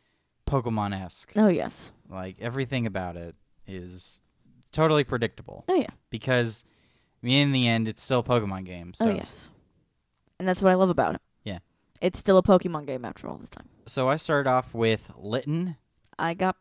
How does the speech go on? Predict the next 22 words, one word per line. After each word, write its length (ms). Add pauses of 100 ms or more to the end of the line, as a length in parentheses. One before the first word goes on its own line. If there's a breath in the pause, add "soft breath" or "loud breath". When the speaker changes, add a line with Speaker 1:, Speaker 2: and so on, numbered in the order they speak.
Speaker 2:
Poplio. 540 (760)
Speaker 1:
Um, 380
so 340
I 160
started 360
off 80
with 120
the 100
fire 360
Pokemon. 580
You 80
got 160
the 120
water 260 (120)
Speaker 2:
Water 0 (120)
Speaker 1:
Pokemon. 420 (600 soft breath)
Speaker 2:
Pokemon. 60
Speaker 1:
Um, 800 (1600)
Speaker 2:
And 100
I 40
love 260
'em. 180